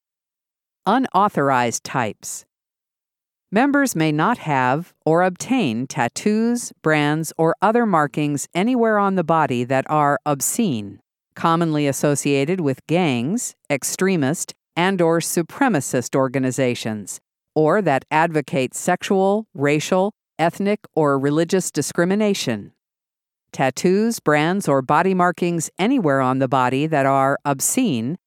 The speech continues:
commonly associated with gangs, extremist, and or supremacist organizations, or that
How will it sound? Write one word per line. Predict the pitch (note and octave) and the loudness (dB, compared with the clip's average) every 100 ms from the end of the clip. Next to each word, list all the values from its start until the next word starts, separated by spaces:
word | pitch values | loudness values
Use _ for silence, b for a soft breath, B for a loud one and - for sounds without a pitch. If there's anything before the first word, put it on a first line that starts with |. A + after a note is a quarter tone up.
| _ - | _ -6
commonly | F#3+ G3+ A#3 A3+ G#3 | 0 2 2 0 0
associated | F3 F#3 F3 F3 E3+ E3 D#3 | 0 0 0 0 2 2 0
with | C#3 C3+ | -2 -4
gangs, | D3+ D3 C3+ C3+ F#3 A#3 - _ | -2 0 0 0 -2 -4 -8 _
extremist, | D3+ - - G3 A3 F3+ F#3 - - - | -6 -4 -6 -2 0 2 0 -4 -12 -12
and | - E3 E3+ | -2 -2 2
or | D#3 D3+ | 2 2
supremacist | C#3+ - D3+ - F#3+ G#3+ - G#3+ - | 0 -2 -2 0 0 0 0 -2 2
organizations, | F3 E3+ D#3 C#3+ D#3 D#3+ - A#2 A#2 - _ _ - | 0 2 -2 0 0 0 -2 -2 -4 -6 _ _ 0
or | F3 A3 | 2 4
that | E3 C3+ | 2 0